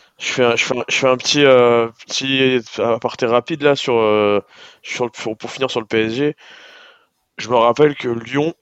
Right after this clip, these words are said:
<clears throat> à l'époque du Grand Lyon entre guillemets, c'est une des années où ils ont fait, euh, leur, euh, championnat, où, enfin, où ils ont le plus survolé le championnat, qu'ils ont fait une des Ligues des Champions les plus pourries en fait. Je crois que c'est l'année de la, peut-être l'année de la Roma,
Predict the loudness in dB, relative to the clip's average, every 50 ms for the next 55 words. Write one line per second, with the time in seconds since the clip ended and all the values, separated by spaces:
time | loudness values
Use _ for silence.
0 | _ _ -8 -8 -6 -6 -8 -10 _ -2 0 0 0 0 -2 -4 -4 -8 -12 -10
1 | -10 -10 -12 -14 -16 _ _ _ -18 -16 -10 -4 -4 -4 -4 -4 -4 -4 -4 -4
2 | -6 -8 -10 -10 -8 -4 -2 -2 -2 -4 -6 _ _ _ -20 -20 -20 -20 -20 _
3 | _ _ _ _ _ _ _ -8 -2 0 2 2 2 0 -4 -8 -6 0 0 2
4 | 2 4 4 4 4 4 2 0 0 0 -2 -6 -10 -8 -6 -6 -6 -6 -6 -6
5 | -2 2 4 4 4 4 4 4 2 2 2 2 4 4 4 4 4 4 4 2
6 | 2 2 2 2 2 0 0 0 -2 -4 -6 _ _ _ _ _ _ _ _ _
7 | _ _ _ _ -12 -8 -8 -6 -6 -6 -4 0 2 2 2 2 2 0 -2 -2
8 | 0 0 -2 -4 -6 -8 -8 -8 -6 -4 -2 -2 0 0 2 2 0 0 0 -4
9 | -6 -6 -4 -4 -2 0 0 0 0 -2 _ _ _ _ _ _ _ _ _ _
10 | _ _ _ _ _ _ _ -14 -12 -10 -10 -10 -4 -2 -2 -2 -2 -4 -6 -6
11 | -6 -8 -8 -8 -8 -6 -4 -4 -4 -4 -6 -12 -12 -8 -6 -6 -4 -4 -6 -8
12 | -10 -12 -14 -16 -16 -20 _ _ _ _ _ _ _ _ _ _ _ _ _ _
13 | _ _ _ _ -10 -8 -8 -6 -2 0 2 2 2 2 0 0 2 2 4 4
14 | 4 2 0 -2 -4 -2 0 0 2 2 0 2 0 0 2 0 -2 0 2 2
15 | 2 0